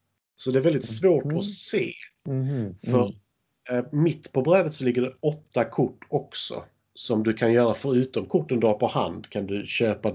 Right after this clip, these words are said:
Speaker 1: de korten också. Och handla med. Eh, så det, det händer väldigt mycket i spelet,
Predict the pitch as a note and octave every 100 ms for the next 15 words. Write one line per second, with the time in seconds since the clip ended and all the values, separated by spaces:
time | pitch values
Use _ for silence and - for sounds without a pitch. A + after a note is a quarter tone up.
0 | F#2 A#2 F2 G2 - B2 A2+ B2 A#2+ -
1 | - - _ _ _ - - - - _
2 | - F2+ A#2+ D3+ F#2+ - D2+ - _ _
3 | _ _ _ _ _ _ - G2 G#2 A2
4 | G#2 G2+ - _ _ _ _ _ _ _
5 | _ - - B2+ C3+ C3 B2+ C#3+ C#3 C3+
6 | D#3 A2+ A#2 B2 F3 D#3+ C3+ D3+ D3+ A#2
7 | - C#3 G#2+ F#2 F#2 - - -